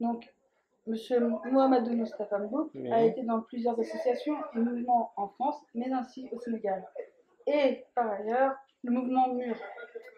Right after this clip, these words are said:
Speaker 1: Peux-tu nous en dire plus, s'il te plaît ?
Speaker 2: Merci. Euh, comme tu l'as dit,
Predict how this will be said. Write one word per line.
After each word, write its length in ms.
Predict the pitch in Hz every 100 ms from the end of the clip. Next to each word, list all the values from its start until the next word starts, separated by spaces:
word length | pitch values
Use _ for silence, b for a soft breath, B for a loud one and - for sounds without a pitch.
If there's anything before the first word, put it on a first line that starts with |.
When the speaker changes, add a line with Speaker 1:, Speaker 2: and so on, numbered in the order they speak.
| -
Speaker 1:
Peux-tu 220 | 269 -
nous 120 | 285 240
en 120 | 233
dire 180 | 226 -
plus, 220 | 277 277
s'il 120 | -
te 100 | 226
plaît ? 240 | 220 196 - - - -
Speaker 2:
Merci. 640 | 131 147 151 - 190 147
Euh, 440 | 120 113 110 107 107 - - - -
comme 380 | 117 113 110
tu 160 | - 113
l'as 280 | 107 107 107
dit, 600 | 104 143 156 170 160 -